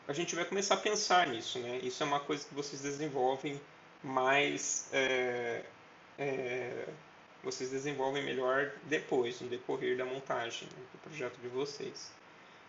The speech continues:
É, pra subsidiar essa construção, nesse dia, a turma A e B juntas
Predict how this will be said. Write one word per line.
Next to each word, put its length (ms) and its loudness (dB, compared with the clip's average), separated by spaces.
É, 320 0
pra 260 6
subsidiar 760 6
essa 240 4
construção, 920 -2
nesse 280 -2
dia, 340 0
a 20 2
turma 380 0
A 100 2
e 40 -4
B 200 2
juntas 720 -6